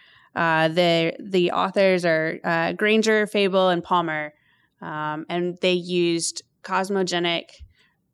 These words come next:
radionuclide dating of quartz pebble, s-,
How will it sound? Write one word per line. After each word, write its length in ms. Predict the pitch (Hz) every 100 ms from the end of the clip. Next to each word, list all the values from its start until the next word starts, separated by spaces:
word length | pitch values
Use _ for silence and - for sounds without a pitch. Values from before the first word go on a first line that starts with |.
| _ _ _ -
radionuclide 1080 | 220 277 277 254 233 254 254 240 196 190 180
dating 580 | 202 220 196 175 170 175 _ _ -
of 540 | 190 180 180 175 170 175 -
quartz 400 | - 254 262 262
pebble, 720 | - 214 208 202 196 - - _ _ _ _ _ -
s-, 240 | -